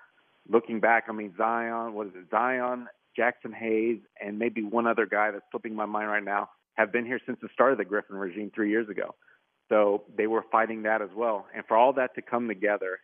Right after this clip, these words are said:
and overcome that terrible start, you just don't see it. And that's why I think the players have often,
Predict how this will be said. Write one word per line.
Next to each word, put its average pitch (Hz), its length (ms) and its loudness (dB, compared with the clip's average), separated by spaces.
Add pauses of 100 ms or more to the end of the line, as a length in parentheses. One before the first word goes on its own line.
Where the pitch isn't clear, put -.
and 101 120 -10
overcome 117 420 -2
that 98 120 -10 (120)
terrible 117 340 2 (100)
start, 104 320 4 (760)
you 120 280 -2
just 156 240 0
don't 139 280 4
see 139 80 -2
it. 98 160 -2 (140)
And 104 100 -10
that's 123 200 -2
why 131 220 4
I 113 60 2
think 131 200 -8
the 117 80 -8
players 123 460 0
have 107 160 -2
often, 107 440 0